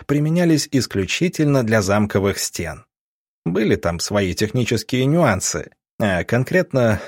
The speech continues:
более хлипкие строения просто не могли сдержать необходимое для поддержания работы глифа количество маны. «Кажется, так не говорят», —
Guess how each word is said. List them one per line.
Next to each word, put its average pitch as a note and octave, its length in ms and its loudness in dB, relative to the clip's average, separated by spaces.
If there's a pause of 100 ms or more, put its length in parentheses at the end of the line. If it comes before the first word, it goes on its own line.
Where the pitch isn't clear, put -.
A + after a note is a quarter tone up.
более E3 460 2
хлипкие G2+ 560 0
строения C3 680 2
просто C#3 440 0
не G#2+ 160 -2
могли C3 400 0
сдержать A#2 760 0
необходимое A2+ 760 2
для G2+ 160 4
поддержания F#2+ 800 0
работы G2 420 2
глифа C3+ 520 0
количество G#2+ 680 2
маны. E2 440 -4 (540)
«Кажется, C#3+ 680 -2
так C#3+ 300 0
не F#3 120 0
говорят», — D3 540 0